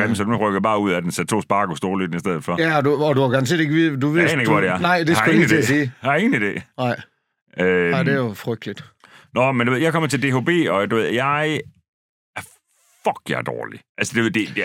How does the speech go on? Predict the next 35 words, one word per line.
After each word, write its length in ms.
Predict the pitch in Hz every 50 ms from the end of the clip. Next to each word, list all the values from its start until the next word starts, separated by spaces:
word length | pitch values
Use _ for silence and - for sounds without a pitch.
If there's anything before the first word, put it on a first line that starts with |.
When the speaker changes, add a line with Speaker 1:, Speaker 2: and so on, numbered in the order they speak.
| -
Speaker 1:
det, 120 | - - -
Speaker 2:
Men, 140 | - 160 104
Speaker 1:
jeg 80 | 107
Speaker 2:
men 140 | 156 156 156
i 40 | 151
mellemtiden 560 | 147 156 170 196 208 190 - 175 165 139 131
der 140 | 156 165 151
har 280 | 113 101 - 156 151 147
jeg 100 | 139 123 120
jo 140 | 113 113 139
også 200 | 151 131 - 147
haft 200 | 151 127 - -
en 60 | 127
E 60 | 117
tredive 400 | 110 - 139 139 151 151 135 127
med 200 | 120 123 120 117
en 400 | 113 107 104 104 104 101 101 90 - _ _ _ -
E 60 | 131
seksogtredive 580 | - 165 160 131 - 123 - 131 143 151 147 135
Speaker 1:
Ja, 120 | 135 135
Speaker 2:
høvl 180 | 139 127 - -
i. 40 |
Speaker 1:
ja, 140 | - - 165
når 120 | 156 160 160
den 160 | 139 202 185
kom, 220 | - 165 156 - -
okay. 440 | 220 240 - 160 156 151 151 127
Speaker 2:
Ja, 180 | - 135 143 143
den 120 | 139 151
kom 200 | 135 151 156 135
før 220 | 123 - 156 131 110
alt 160 | 104 107 98
det 100 | 107 101
der. 160 | 101 98 104 - - _ _ _ _ _ _ _ _ _ _ _ _ _ _ _ -
Speaker 1:
Ja, 280 | 127 135 147 151 135